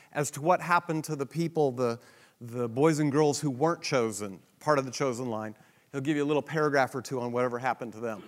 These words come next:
Ishmael, Esau, people like that. Okay, so that's what you're gonna see as you finish walking through Genesis.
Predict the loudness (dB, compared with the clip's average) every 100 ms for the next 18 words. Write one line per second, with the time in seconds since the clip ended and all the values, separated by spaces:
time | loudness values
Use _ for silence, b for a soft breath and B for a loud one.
0 | B B -6 -6 -4 -4 -2 -2 -4 b
1 | b b -8 -8 -6 -2 0 0 -2 -6
2 | b b _ -12 -8 -8 -6 -4 -6 -6
3 | _ _ _ _ -2 0 4 6 6 4
4 | 0 2 2 2 2 0 0 -2 0 2
5 | 2 -2 -12 _ _ 2 4 6 2 -2
6 | -2 0 -2 -2 -6 -8 -12